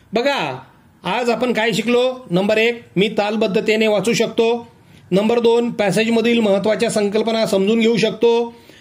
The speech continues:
Number तीन, माझे मत इंग्रजीमध्ये व्यक्त करू शकतो. मित्रांनो, यासाठी आपणास इंग्रजी भाषेकडे सकारात्मकतेने पाहावे लागेल, तिचा जास्तीत जास्त वापर करावा लागेल, तिला आपलेसे करावे लागेल,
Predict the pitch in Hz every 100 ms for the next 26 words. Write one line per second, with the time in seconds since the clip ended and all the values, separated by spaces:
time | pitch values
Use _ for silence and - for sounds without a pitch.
0 | - 190 226 254 247 233 175 175 190 202
1 | 240 233 233 190 220 226 214 202 208 196
2 | 202 185 196 175 165 175 131 95 - -
3 | - - 165 202 226 254 185 143 160 190
4 | 196 190 196 175 185 196 202 - 170 170
5 | 185 208 190 147 175 202 190 123 165 175
6 | 180 180 190 185 190 202 196 190 156 190
7 | 190 196 208 220 - - - - - -
8 | 165 185 170 165 226 208 220 - 220 196
9 | 214 214 220 220 226 220 240 240 - -
10 | - - - 233 247 190 165 226 233 302
11 | 285 240 220 214 190 196 156